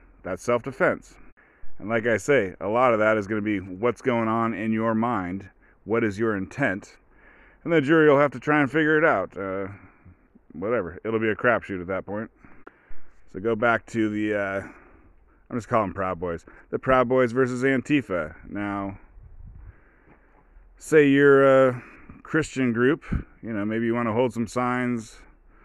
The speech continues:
saying abortion is murder or something, and you wanna protest. Well, in America, it is legal to go protest.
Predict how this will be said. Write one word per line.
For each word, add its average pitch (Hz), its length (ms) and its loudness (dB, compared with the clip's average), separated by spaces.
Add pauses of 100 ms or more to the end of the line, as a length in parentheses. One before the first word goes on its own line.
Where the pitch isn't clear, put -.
(360)
saying 120 260 -4
abortion 117 460 0
is 107 80 -4
murder 113 400 2
or 107 60 2
something, 110 520 -6
and 117 160 -4
you 117 80 -2
wanna 127 160 0
protest. 123 540 2
Well, 104 100 -2
in 113 60 -4
America, 117 580 0 (720)
it 110 100 -2
is 113 140 -2
legal 117 560 0 (960)
to - 100 -14
go 156 160 4
protest. 113 680 -2